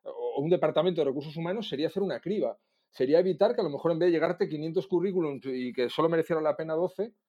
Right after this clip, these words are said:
pues a lo mejor que te llegaran cien y merecieran la pena ochenta. Eh, entonces eso es un gran ahorro también de tiempo y una manera de filtrar,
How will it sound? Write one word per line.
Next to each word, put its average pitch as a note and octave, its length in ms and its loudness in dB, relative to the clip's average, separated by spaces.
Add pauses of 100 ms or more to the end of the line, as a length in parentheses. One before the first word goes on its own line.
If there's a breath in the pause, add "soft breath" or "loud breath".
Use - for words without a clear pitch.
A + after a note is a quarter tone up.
(120)
pues A#2 140 -10
a A2+ 40 -2
lo A2+ 40 -4
mejor B2 160 -4
que D#3 80 -2
te D3+ 60 -2
llegaran C#3+ 320 0
cien G3 240 -6
y G3+ 80 -4
merecieran C3+ 420 -4
la B2+ 120 -2
pena A2+ 180 -10
ochenta. A2 420 -8 (380)
Eh, A#2 320 -4
entonces C3+ 340 -4
eso E3+ 60 -8
es G3 120 -4
un B2 220 -4
gran B2+ 240 0
ahorro C3 320 4
también C3+ 320 -4
de D3 100 -2
tiempo F#3+ 440 0
y C#3+ 100 -4
una C#3 100 -4
manera C#3+ 280 -2
de C#3+ 80 -2
filtrar, D3+ 500 -4